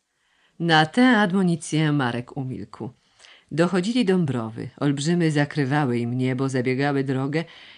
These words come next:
jakby z powitaniem wyciągały ramiona. Zabrała ich puszcza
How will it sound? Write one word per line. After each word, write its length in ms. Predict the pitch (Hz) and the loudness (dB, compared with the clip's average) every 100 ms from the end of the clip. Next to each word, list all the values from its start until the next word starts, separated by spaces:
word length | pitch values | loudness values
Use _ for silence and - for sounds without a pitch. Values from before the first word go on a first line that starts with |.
| - | -6
jakby 280 | 151 156 156 | -4 -2 -2
z 80 | |
powitaniem 640 | - 165 170 214 214 208 190 | -2 -2 0 0 2 2 0
wyciągały 560 | 165 160 143 127 127 127 | -2 -4 -4 -2 -4 -4
ramiona. 520 | 113 110 73 78 - _ _ _ _ _ _ _ _ - | -6 -10 -12 -14 -18 _ _ _ _ _ _ _ _ -4
Zabrała 520 | 151 160 165 185 156 | 2 2 2 0 0
ich 160 | 151 | -2
puszcza 460 | - 208 - - | -4 -8 -6 -8